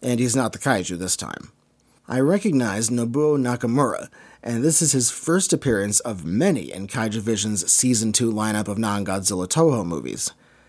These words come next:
He was in some Kurosawa movies, including Ikiru, which is maybe my favorite Japanese movie ever, as well as Yasujiro Ozu's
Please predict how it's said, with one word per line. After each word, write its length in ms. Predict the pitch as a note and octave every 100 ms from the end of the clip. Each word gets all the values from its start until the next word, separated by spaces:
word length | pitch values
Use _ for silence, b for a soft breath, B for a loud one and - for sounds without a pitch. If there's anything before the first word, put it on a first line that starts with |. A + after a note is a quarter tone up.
| b b
He 140 | - D3
was 160 | C3+
in 120 | C#3+ C3+
some 220 | - F#3
Kurosawa 560 | D3+ A#2 - G3+ C#3+
movies, 400 | F2+ D2 A1+ G2
including 440 | C3 C3 C#3+ A#2+ A#2+
Ikiru, 600 | A2+ - G3 - - D3 B B B
which 240 | C3 B2
is 100 | B2+
maybe 280 | A#2 A#2 A2
my 180 | G#2 G2
favorite 440 | F#2+ B2 A2 G2
Japanese 440 | F#2+ G2+ G2+ F#2+ F2+
movie 300 | F#2+ F2+ F2+
ever, 380 | D3+ G#2+ A2 G#2+ B B
as 220 | - B2 B2
well 240 | C3+ C3+
as 200 | C3 A#2+
Yasujiro 800 | A#2 A2+ - A#2+ G#2+ A2 G#2+ G2+
Ozu's 560 | D3 C#3 C#3 B2+ B2+